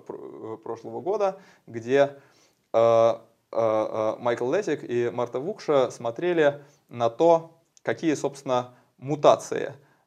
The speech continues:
в вирусе гриппа предсказывают эволюционную успешность соответствующего штамма дальнейшую. И они показали, что е-, что работает очень простая модель.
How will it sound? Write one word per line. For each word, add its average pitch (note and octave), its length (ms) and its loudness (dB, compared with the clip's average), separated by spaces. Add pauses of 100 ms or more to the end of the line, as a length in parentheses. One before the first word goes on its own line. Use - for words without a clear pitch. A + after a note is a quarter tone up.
(360)
в A#2 360 4
вирусе A#2+ 420 -4
гриппа F3 540 0 (360)
предсказывают D3 920 0 (240)
эволюционную C3+ 680 -4
успешность E3+ 640 -6
соответствующего A#2+ 680 -8
штамма - 360 -12 (160)
дальнейшую. G#2+ 480 -14 (600)
И C#3 240 0
они D3 180 0
показали, F#3 480 0
что C#3 500 4 (680)
е-, C3 240 -2
что - 500 2 (520)
работает D#3+ 460 6
очень D3 200 -8
простая C#3+ 340 -2
модель. C#3+ 380 -2